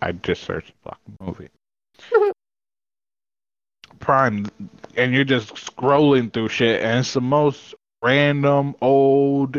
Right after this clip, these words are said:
Speaker 1: even new shit where you're just like, "This is obviously super low budget," and you're just like, "Fuck, fuck, fuck." Bro, I was scrolling for so long, I gave up. It,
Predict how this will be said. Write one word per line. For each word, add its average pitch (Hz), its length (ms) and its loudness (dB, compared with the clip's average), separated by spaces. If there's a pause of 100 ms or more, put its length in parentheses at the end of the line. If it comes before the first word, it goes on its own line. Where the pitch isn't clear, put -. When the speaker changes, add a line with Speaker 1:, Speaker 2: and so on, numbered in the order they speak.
(120)
Speaker 1:
even 151 400 -2
new 143 200 2
shit 135 400 0
where 110 240 0
you're 120 140 0
just 113 280 -2
like, 107 240 0
"This 113 260 -2
is 98 340 -6
obviously 104 540 -2
super 131 500 -2
low 90 220 2
budget," 90 500 0
and 104 180 0
you're 110 140 2
just 104 240 -2
like, 92 200 0
"Fuck, 87 580 0 (480)
fuck, 90 560 0 (260)
fuck." 95 600 0 (240)
Bro, 123 540 0 (300)
I 147 140 4
was 170 460 0
scrolling 180 720 2
for 151 180 0
so 156 240 0
long, 147 460 0
I 135 120 -2
gave 135 420 -2
up. 127 400 -2 (300)
It, 143 180 0